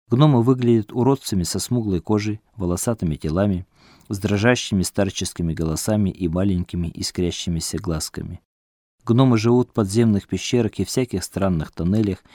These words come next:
и любят пугать людей своими неожиданными проделками. Голод тысяча восемьсот сорок шестого, тысяча восемьсот сорок седьмых годов. Во время неурожая картофеля в Ирландии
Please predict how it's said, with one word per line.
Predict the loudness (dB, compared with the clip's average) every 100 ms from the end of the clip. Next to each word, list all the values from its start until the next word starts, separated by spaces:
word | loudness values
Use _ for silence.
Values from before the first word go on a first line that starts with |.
| -6
и | 2
любят | 4 6 2
пугать | 0 -2 0 0
людей | 0 2 2
своими | 2 0 2 0
неожиданными | 0 -2 -4 -4 -4 -4
проделками. | -6 -6 -4 -6 -8 -12 -14 -18 _ _ _ _ _ _ _ _ _ _ -4
Голод | 2 4 2
тысяча | 0 -2 -2 -2
восемьсот | 0 0 -2 -2 -2
сорок | -2 -2
шестого, | -4 -8 -2 0 0
тысяча | 0 -4 -2 -2
восемьсот | -2 -4 -2 -4
сорок | -2 -2 -2
седьмых | -2 -2 0
годов. | 0 0 0 -2 _ _ _ -4
Во | 0
время | 4 4 4
неурожая | 4 4 4 2 2 0
картофеля | 0 0 0 0 0 0
в |
Ирландии | 2 2 4 4 2